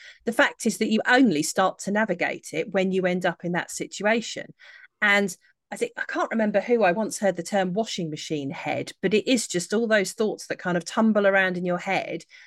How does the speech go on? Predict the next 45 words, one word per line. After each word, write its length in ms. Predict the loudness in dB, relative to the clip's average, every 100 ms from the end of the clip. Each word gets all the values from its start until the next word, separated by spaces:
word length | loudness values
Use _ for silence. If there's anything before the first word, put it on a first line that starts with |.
| -10
and 120 | -4 -4
you 80 | -2
think, 280 | -2 -2 -2
"Okay, 300 | -2 2 2
well, 120 | 4
I 60 | 2
need 160 | 0
to 80 | -2
sort 220 | -4 -2
that 220 | 0 -2 -4
out." 260 | -4 -4 -6 _ _ _
"Oh, 100 | 0
but 100 | 2
I 60 | 2
can't 260 | 2 0
sort 220 | 0 -2 0
that 240 | -2 0
out 160 | -4 -2
until 200 | -4 -2
I've 100 | -2
sorted 340 | -4 -4 -2
that 160 | -2 -2
out." 440 | -4 -4 -6 -8 -18 _ _
"Oh, 120 | -2
but 100 | 0
before 280 | -2 2 4
I 60 | 4
do 120 | 4
that, 200 | 4 2
I've 100 | 0
got 120 | -2 -2
to 80 |
do 160 | 0 2
that." 240 | 4 2 2
And, 180 | -2 -2
you 100 | -2
know, 80 | 0
you're 160 | -2
tearing 380 | -4 -2 -2 -2
your 80 | -4
hair 320 | -2 0 0
out 220 | -2 -4 -10
'cause 140 | -10
you 80 | -6
can't, 320 | -4 -4 -4